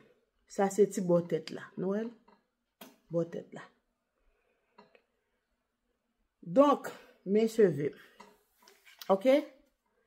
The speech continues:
Men cheve Slandi. Men cheve Slandi apre yon an nou fin koupe cheve yo.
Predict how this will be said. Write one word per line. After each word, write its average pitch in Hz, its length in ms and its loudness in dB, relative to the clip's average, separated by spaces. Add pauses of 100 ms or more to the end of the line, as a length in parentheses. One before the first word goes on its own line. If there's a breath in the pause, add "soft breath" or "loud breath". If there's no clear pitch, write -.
(320)
Men 220 260 6
cheve 226 400 6
Slandi. 175 540 0 (1600)
Men 190 320 0
cheve 247 400 6
Slandi 190 640 -2
apre 190 400 0
yon 175 320 -2
an 185 80 -2
nou 180 120 -2
fin 170 200 -4
koupe 170 320 -6
cheve 151 400 -8
yo. - 60 -20